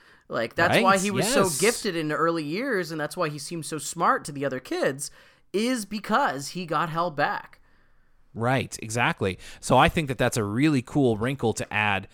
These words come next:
Speaker 2: But then they ca-, like, the, they do that for the first half of the episode,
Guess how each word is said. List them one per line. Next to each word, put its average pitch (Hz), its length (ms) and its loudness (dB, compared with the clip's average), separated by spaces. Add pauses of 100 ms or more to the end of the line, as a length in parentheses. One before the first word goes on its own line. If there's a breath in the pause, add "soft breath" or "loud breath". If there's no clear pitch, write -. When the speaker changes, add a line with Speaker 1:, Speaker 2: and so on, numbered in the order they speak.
(600 soft breath)
Speaker 2:
But 131 220 4
then 185 140 6
they 240 100 4
ca-, - 180 -6
like, 160 440 2
the, 135 520 -2 (140)
they 139 300 0
do 175 140 2
that 294 200 4
for 254 60 -2
the 170 80 0
first 254 340 -2
half 180 220 0
of 117 80 -4
the 107 80 0
episode, 92 500 -4